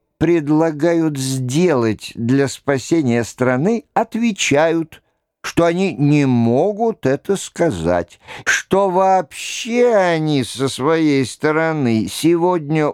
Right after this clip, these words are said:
утром в полном составе подали в отставку и теперь все почтительно откланиваются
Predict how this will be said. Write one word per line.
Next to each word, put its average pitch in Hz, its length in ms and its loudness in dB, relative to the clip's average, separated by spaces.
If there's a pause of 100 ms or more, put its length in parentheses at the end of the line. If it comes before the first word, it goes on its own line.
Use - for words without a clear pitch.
утром 208 640 0
в - 140 -12
полном 175 560 0
составе 208 800 0
подали 240 580 0
в 247 100 2
отставку 170 1160 -2 (480)
и 196 180 4
теперь 185 600 0 (300)
все 214 600 2
почтительно 147 1000 0
откланиваются 220 1700 0